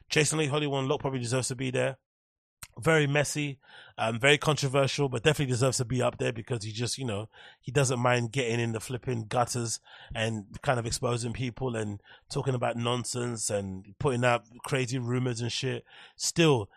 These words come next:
it goes down in history when he tried to predict the flipping death of the Queen, right? He got some terrible intel. He put the news out there, and people are, like, thinking, "Hold on,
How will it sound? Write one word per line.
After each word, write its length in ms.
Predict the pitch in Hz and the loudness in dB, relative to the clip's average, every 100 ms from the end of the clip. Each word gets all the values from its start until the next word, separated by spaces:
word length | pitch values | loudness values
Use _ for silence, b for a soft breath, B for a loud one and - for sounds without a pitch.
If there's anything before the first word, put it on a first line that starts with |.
| b b _ | b b _
it 120 | 123 | -4
goes 260 | 131 147 131 | 4 6 6
down 480 | 139 135 131 123 113 - | 6 6 6 0 -4 -4
in 140 | 123 | 0
history 560 | 131 127 - 110 90 - b b | 0 0 0 -4 -8 -12 b b
when 120 | 117 123 | -6 -4
he 80 | |
tried 200 | 117 117 | 0 0
to 60 | 107 | -2
predict 360 | 117 127 117 120 | -6 -6 -6 -8
the 60 | |
flipping 380 | - 131 - 120 110 | -8 -6 -6 -4 0
death 240 | 135 - | 0 -2
of 100 | 117 | -8
the 100 | 117 | -10
Queen, 380 | - 139 113 87 _ b b b 110 | -2 -2 -2 -6 _ b b b -4
right? 240 | 120 127 | -2 -2
He 120 | 120 | -2
got 220 | 120 123 | -2 0
some 180 | 147 127 | 2 0
terrible 400 | - 143 143 131 | 2 4 4 2
intel. 580 | 123 135 - 120 117 120 B B _ | 0 0 0 2 2 0 B B _
He 100 | 131 | -6
put 160 | 156 131 | -4 -2
the 80 | |
news 300 | 127 147 131 | 2 4 4
out 160 | 123 113 | 4 2
there, 100 | 117 | 0
and 80 | 117 | -2
people 160 | 139 | -2
are, 40 | 131 | 0
like, 120 | 120 | -2
thinking, 220 | 131 123 | -2 -2
"Hold 220 | 120 147 | 2 2
on, 80 | 123 | 2